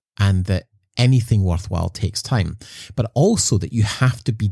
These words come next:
diligent and put some of your own biases to one side when, when, when working in the marketing space. And let me be clear, any business doing less than a million bucks a year is a marketing business, because you might think you're a filmmaking business, but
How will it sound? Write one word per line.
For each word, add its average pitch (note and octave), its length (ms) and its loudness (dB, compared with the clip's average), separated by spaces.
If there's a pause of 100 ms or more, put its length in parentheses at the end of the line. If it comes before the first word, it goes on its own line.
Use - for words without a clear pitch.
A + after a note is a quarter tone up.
diligent G#2 560 0
and G#2+ 220 0
put - 160 0
some C#3 140 -2
of A#2 60 2
your A2 140 4
own G#2 180 4
biases G#2+ 600 0
to - 120 -2
one E2+ 240 0
side - 460 -2 (680)
when, G2+ 320 2
when, G#2 300 2
when G#2 200 4
working F#2 340 0
in F#2+ 80 4
the G#2+ 80 4
marketing C#3 420 0
space. - 440 -8 (400)
And C3 240 2 (320)
let D3+ 160 -2
me C3+ 80 2
be G#2 120 2
clear, B2+ 360 0
any D#3+ 220 2
business A2+ 360 2
doing G2+ 260 2
less F#2+ 220 2
than G#2+ 80 2
a F#2+ 60 4
million F#2 320 2
bucks - 300 -6
a F2 40 -6
year G2+ 420 -4 (220)
is A2 140 4
a G2 40 6
marketing F#2 440 0
business, - 380 -12
because A2 360 -2 (540)
you C3 160 4
might E3+ 220 0
think C#3 260 0
you're G#2 100 2
a F2 40 2
filmmaking A#2 580 2
business, G2 420 -6 (580)
but A2+ 240 0